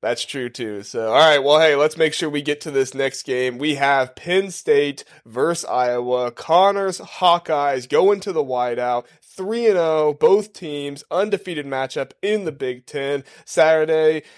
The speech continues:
uh, at seven thirty on C B S, this game. The Penn State Nittany Lions are favored by fifteen. That seems like a little much for me. I know that, you know, Iowa kinda has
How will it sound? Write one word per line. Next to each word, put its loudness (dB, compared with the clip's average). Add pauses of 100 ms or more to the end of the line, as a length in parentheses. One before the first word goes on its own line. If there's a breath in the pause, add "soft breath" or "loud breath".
(160 loud breath)
uh, 0
at -2
seven 2
thirty -2
on 4
C -6
B -6
S, 2
this -10
game. 0 (280 loud breath)
The -6
Penn -2
State -2
Nittany -2
Lions 0
are -4
favored 2
by 4
fifteen. -2
That -10
seems -8
like -2
a -2
little 0
much -2
for -6
me. 2
I -4
know 4
that, 2 (100)
you -10
know, -2
Iowa 2
kinda -4
has -4